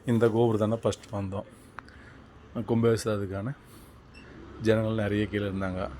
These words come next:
மேலே ஐயருங்கெல்லாம் இப்போ வந்து பூஜை பண்ணுறதுக்காக ரெடி ஆகிட்டு இருந்தாங்க. ஒன்பது பத்தரை முகூர்த்தம் இந்த டைமு. இந்த டைமில் தான் கும்பாபிஷேகம் செய்ய ரெடியாக ரெடி பண்ணிட்டு இருக்காங்க. கூட்டம் பார்த்தீங்கன்னா,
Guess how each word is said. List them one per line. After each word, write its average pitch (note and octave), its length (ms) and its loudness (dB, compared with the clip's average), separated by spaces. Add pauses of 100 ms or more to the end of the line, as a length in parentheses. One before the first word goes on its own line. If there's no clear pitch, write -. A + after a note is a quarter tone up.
(120)
மேலே G2+ 220 -2
ஐயருங்கெல்லாம் G2 460 -2
இப்போ F#2+ 120 -10
வந்து F#2+ 240 -6
பூஜை G2+ 200 -2
பண்ணுறதுக்காக F2+ 500 -6 (680)
ரெடி A2 180 4
ஆகிட்டு G2+ 220 4
இருந்தாங்க. G2 260 -4 (260)
ஒன்பது A2+ 440 2
பத்தரை G#2 420 -4 (440)
முகூர்த்தம் G2 420 -6
இந்த G#2 220 -4
டைமு. F#2+ 340 -4 (720)
இந்த G#2+ 160 -2
டைமில் G#2 360 0
தான் - 160 -4 (280)
கும்பாபிஷேகம் G2+ 560 0
செய்ய G2+ 280 -4 (1800)
ரெடியாக G2+ 380 0
ரெடி F#2+ 180 -8
பண்ணிட்டு F#2+ 280 -8
இருக்காங்க. F#2 340 -6 (1600)
கூட்டம் A2+ 300 2
பார்த்தீங்கன்னா, G#2+ 400 -2